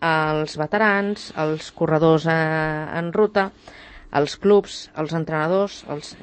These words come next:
jutges. Aquests són els col·lectius. Però hi ha una qüestió en l'apartat dels clubs que diu que deixareu a consideració dels clubs espanyols la proposta de crear una associació de clubs sobirana i autònoma respecte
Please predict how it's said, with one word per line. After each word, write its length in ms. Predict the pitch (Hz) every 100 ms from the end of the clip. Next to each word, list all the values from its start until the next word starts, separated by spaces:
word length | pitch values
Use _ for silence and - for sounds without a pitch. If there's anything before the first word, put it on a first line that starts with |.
| 160
jutges. 520 | 190 170 185 190 - - -
Aquests 220 | 165 190
són 100 | 208
els 160 | 185 -
col·lectius. 500 | 170 - 170 151 -
Però 160 | 202 202
hi 80 | 247
ha 60 |
una 120 | 285
qüestió 300 | 277 240 -
en 60 | 240
l'apartat 340 | 208 185 202
dels 240 | 196 190 -
clubs 420 | 226 208 - - - - - - -
que 160 | - 190 196 208
diu 360 | 196 180 185 185
que 140 | 202 190 180 170 160 - 180 175
deixareu 420 | 185 - 185 185
a 60 | 185
consideració 880 | 185 180 180 175 - 190 170 156 -
dels 460 | 151 156 143 131 -
clubs 260 | - 175 165
espanyols 540 | 170 175 165 160 -
la 160 | 175 185
proposta 420 | 180 175 170 -
de 140 | 170 165
crear 300 | 160 156 165 - - -
una 160 | 180
associació 440 | 196 196 185 - 190
de 120 | 175
clubs 540 | - 220 311 - - _ _ _ _
sobirana 560 | - - 180 180 185 233 -
i 80 | 190
autònoma 560 | 180 175 165 175 196 -
respecte 640 | - 165 - 170 165 180